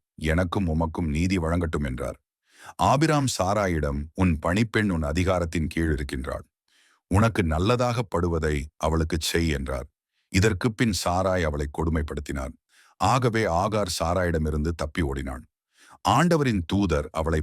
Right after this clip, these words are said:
பாலை நிலத்தில் இருந்த ஒரு நீரூற்றுக்கு அருகில் கண்டார். அந்த ஊற்று சூருக்குச் செல்லும் வழியில் இருந்தது. அவர் அவளை நோக்கி, "சாராயின் பணிப்பெண் ஆகார், நீ எங்கிருந்து வருகின்றாய்? எங்கே போகின்றாய்?" என்று கேட்டார்.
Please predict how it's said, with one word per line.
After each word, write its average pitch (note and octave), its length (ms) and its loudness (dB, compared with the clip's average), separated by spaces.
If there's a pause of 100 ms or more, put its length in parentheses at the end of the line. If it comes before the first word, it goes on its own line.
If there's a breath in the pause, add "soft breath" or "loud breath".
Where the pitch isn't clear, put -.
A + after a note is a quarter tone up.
பாலை G2 320 2
நிலத்தில் F#2+ 380 0
இருந்த E2 280 0
ஒரு D#2+ 180 -2
நீரூற்றுக்கு E2 640 -2
அருகில் D2+ 300 -2
கண்டார். C2 420 -8 (560)
அந்த G#2 320 4
ஊற்று A#2 380 0
சூருக்குச் A2 600 0
செல்லும் F2 360 -2
வழியில் E2 360 0
இருந்தது. C#2+ 440 -4 (600 loud breath)
அவர் G2+ 220 4
அவளை F#2 260 2
நோக்கி, F2 440 -2 (420)
"சாராயின் B2 680 0
பணிப்பெண் G#2+ 480 0
ஆகார், F2 440 -2 (300)
நீ G2+ 200 4
எங்கிருந்து A#2 580 2
வருகின்றாய்? D#2 460 0 (360)
எங்கே C3+ 320 4
போகின்றாய்?" D2 540 -2 (280)
என்று D#2+ 240 0
கேட்டார். C#2 400 -6